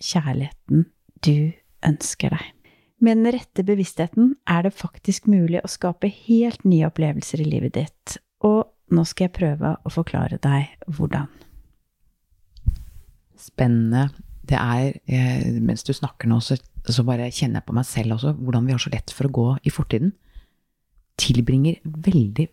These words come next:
Speaker 2: veldig, veldig mye av tiden i fortiden. Og det er jo akkurat som du sier, det er jo, jo, spist er spist, og det er herfra og videre. Så, mhm,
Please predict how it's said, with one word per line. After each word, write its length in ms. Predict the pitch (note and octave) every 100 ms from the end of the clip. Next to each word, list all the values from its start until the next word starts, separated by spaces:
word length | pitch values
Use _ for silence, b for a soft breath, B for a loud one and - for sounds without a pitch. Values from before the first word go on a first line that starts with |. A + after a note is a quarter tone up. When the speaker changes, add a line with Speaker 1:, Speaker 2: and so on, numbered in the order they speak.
| F3+
Speaker 2:
veldig, 360 | F3+ G#2+ C3+ E3+
veldig 320 | D#3+ G2+ C#3+
mye 160 | D3+ B2+
av 60 | -
tiden 180 | G2+ D3
i 80 |
fortiden. 360 | G3+ - C#3+ D#4 - _ _ _ _ _ _ _ _ _ _ _ _ _ _ _ _ _ _ _ _ -
Og 80 | -
det 80 | F3+
er 120 | F3+
jo 60 | -
akkurat 200 | - C3 -
som 100 | G#3
du 60 |
sier, 240 | A3+ A3+ A#3+
det 160 | F3+ A#3
er 220 | - C#3+ D#3
jo, 140 | G3+ G#3+ G#3 G#3 G#3 F#3+
jo, 160 | F#3 F#3
spist 320 | - A3 - D#4+
er 80 |
spist, 320 | - F4+ - -
og 100 | A3+
det 60 | -
er 180 | F#3+ F#3+
herfra 320 | - - C3
og 140 | F3
videre. 300 | E3+ B2+ A3 - _ _ _ _ -
Så, 160 | - F#3+ F3+ E3 C#3+ - _
mhm, 380 | F3+ F3 F#3+ E4+